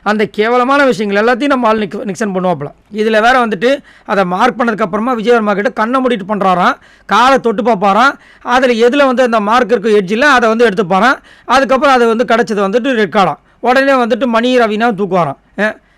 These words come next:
இதுக்கெல்லாம் மெயின் யார் தெரியுங்களா ரீசனு? இந்த ரவீனா. ரவீனாக்கு கரெக்டா அந்த கார்டு கிடைக்கும் போது வந்துட்டு நிக்சனே இல்ல மத்தவங்க யாரோ தூக்கி இருந்தா, இந்த கேமே மாறி இருக்கும். So, இப்போ வந்து வசமா நம்ம ஆள் நிக்சன் மாட்டிருக்காப்புல.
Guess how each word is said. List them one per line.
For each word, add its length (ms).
இதுக்கெல்லாம் 520
மெயின் 360
யார் 320
தெரியுங்களா 320
ரீசனு? 520
இந்த 200
ரவீனா. 340
ரவீனாக்கு 600
கரெக்டா 280
அந்த 180
கார்டு 300
கிடைக்கும் 260
போது 180
வந்துட்டு 320
நிக்சனே 280
இல்ல 200
மத்தவங்க 360
யாரோ 120
தூக்கி 220
இருந்தா, 200
இந்த 180
கேமே 120
மாறி 280
இருக்கும். 280
So, 300
இப்போ 220
வந்து 220
வசமா 360
நம்ம 220
ஆள் 300
நிக்சன் 320
மாட்டிருக்காப்புல. 600